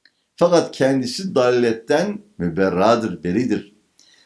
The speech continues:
Bazen kelam küfür görünür, inkarı işmam eder.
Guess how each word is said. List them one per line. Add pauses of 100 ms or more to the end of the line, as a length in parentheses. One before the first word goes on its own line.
(140)
Bazen
kelam
küfür
görünür, (240)
inkarı
işmam
eder.